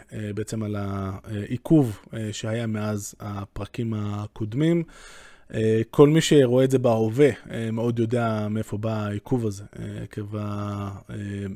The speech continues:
האירועים שהיו לנו בשבעה באוקטובר. אה, לא היה פשוט, אה, בכלל, עדיין לא פשוט, אבל, אה, עת צרה היא ליעקב, וממנה ייוושע, אנחנו נאמין שיהיה בסדר.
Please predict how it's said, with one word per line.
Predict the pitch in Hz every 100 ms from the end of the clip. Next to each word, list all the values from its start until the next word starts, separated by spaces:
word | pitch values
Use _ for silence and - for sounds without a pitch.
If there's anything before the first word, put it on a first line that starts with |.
| -
האירועים | 117 113 107 120 120
שהיו | - 113 110
לנו | 107 104
בשבעה | 104 101 - 110 113
באוקטובר. | 107 104 - 151 139 143 127 - - - - - - - -
אה, | 107 107 107 107 107 104 - -
לא | 135
היה | 139 131
פשוט, | - 113 - 120 - - -
אה, | 120 113 110 110
בכלל, | 113 - - 131 131
עדיין | 120 113 120 123
לא | 120 110
פשוט, | 101 - 104 - -
אבל, | 104 107 104 104
אה, | 104 104 104
עת | - - -
צרה | - 113 117 113
היא | 120 117
ליעקב, | 113 104 98 143 135
וממנה | 113 113 117 123 113
ייוושע, | 110 104 104 - 151 151 151 - - - _
אנחנו | 110 98 -
נאמין | 104 104 117 120
שיהיה | - 113
בסדר. | 107 - 143 160 180